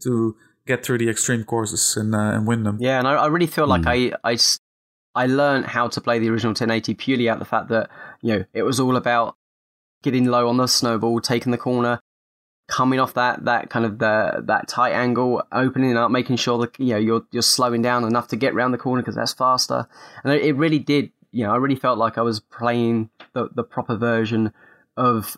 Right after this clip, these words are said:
Speaker 2: uh, a snowball game. Now, I absolutely believe that's, that is existent in the N sixty-four title. I, I really do. But I,
Speaker 1: Yeah.
Speaker 2: I don't think I have the patience to master it in twenty eighteen. And that sounds
Speaker 1: Mm.
Speaker 2: such a sad thing to say, but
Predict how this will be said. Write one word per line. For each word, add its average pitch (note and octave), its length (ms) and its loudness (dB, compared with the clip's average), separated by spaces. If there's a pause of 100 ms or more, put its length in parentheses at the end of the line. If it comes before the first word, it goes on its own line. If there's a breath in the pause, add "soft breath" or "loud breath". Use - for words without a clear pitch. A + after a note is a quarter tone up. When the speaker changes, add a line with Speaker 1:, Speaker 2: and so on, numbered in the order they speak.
Speaker 2:
uh, A2+ 240 2
a - 60 -2
snowball F3 340 0
game. G#2+ 200 0
Now, B2 200 0 (420 loud breath)
I C3+ 120 0
absolutely C#3+ 480 0
believe A#2 280 0
that's, - 340 -2
that - 260 -2
is G#2 200 -2 (160)
existent G#2+ 720 -2
in G#2+ 380 0
the G#2+ 200 -2
N G#2 100 0
sixty-four G2+ 500 -4
title. G#2 360 -4
I, A2 80 2
I F#2 100 0
really A#2 320 2
do. A2 280 0 (380 loud breath)
But A#2+ 100 -4
I, A#2 100 2
Speaker 1:
Yeah. D3 80 4
Speaker 2:
I - 40 2
don't C3 220 0
think B2+ 260 -2
I A#2 580 0
have - 380 -6
the A#2 80 -12
patience - 720 -4 (280)
to - 180 -6
master B2 580 2
it B2 240 -2
in A2 300 0
twenty A#2 300 -4
eighteen. C#3+ 440 -2 (300 soft breath)
And C3 80 0
that C#3+ 100 0
sounds C3+ 460 2
Speaker 1:
Mm. D3+ 100 0
Speaker 2:
such D3+ 220 0
a A#2+ 100 -2 (140)
sad A#2 380 0
thing A2 180 -2
to A2+ 100 -4
say, A2+ 300 2
but G#2+ 240 -2